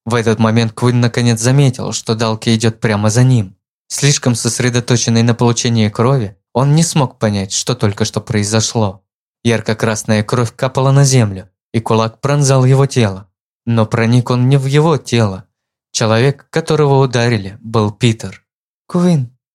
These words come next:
слабо произнёс Питер, кашляя кровью, которая заполняла его рот. «Пожалуйста, прости меня». Его тело упало на землю и ударилось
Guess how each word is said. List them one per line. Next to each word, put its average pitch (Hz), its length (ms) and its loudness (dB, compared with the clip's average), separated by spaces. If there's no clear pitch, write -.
слабо 135 400 0
произнёс 147 580 2
Питер, - 460 -4
кашляя 104 400 -2
кровью, 113 560 -2
которая 143 460 0
заполняла 131 580 2
его 110 300 2
рот. 101 280 0
«Пожалуйста, 165 760 -2
прости 175 720 -4
меня». 147 640 0
Его 113 300 2
тело 113 300 0
упало 110 320 0
на 110 140 2
землю 117 460 0
и 135 100 0
ударилось 131 580 2